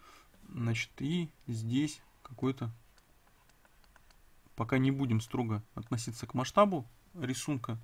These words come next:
сделанного нами, а, з-, решив задачу, мы увидим, каково соотношение сил, тогда будет это понятно. Решение.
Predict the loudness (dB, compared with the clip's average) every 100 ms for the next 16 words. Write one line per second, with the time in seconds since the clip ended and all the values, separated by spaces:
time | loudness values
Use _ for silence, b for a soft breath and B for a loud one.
0 | -8 -4 -2 0 0 0 0 -2 -4 -6
1 | _ -20 -16 -8 -4 -2 -2 -2 -2 -4
2 | -2 -2 0 0 0 0 0 2 0 2
3 | 2 0 -2 B B B -4 2 2 4
4 | 2 0 -2 0 0 -2 -2 -2 -2 -6
5 | B B B B B _ -6 -4 0 -2
6 | -4 -4 -2 0 -2 -8 -14 -6 -2 2
7 | 2